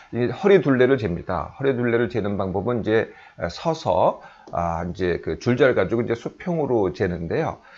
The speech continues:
아, 단순히 이제 배꼽 주위를 재는 게 아니라 갈비뼈 밑, 그리고 골반뼈 위, 네, 요거에, 아, 가운데, 정 가운데에다가, 아, 줄자를 갖다가 수평으로 둘려,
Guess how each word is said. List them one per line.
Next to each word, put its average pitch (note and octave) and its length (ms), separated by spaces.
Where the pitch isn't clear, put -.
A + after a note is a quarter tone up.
아, G2 420
단순히 C#3+ 440
이제 D3 160
배꼽 - 320
주위를 E3 240
재는 A2 320
게 A#2 140
아니라 G2 640
갈비뼈 B2 580
밑, G#2 400
그리고 G#2 400
골반뼈 A#2 840
위, C3 380
네, E2 180
요거에, C#3 480
아, E2 340
가운데, B2 600
정 A#2+ 260
가운데에다가, G2+ 880
아, F2 160
줄자를 G#2+ 360
갖다가 G2 260
수평으로 A#2+ 480
둘려, G2 340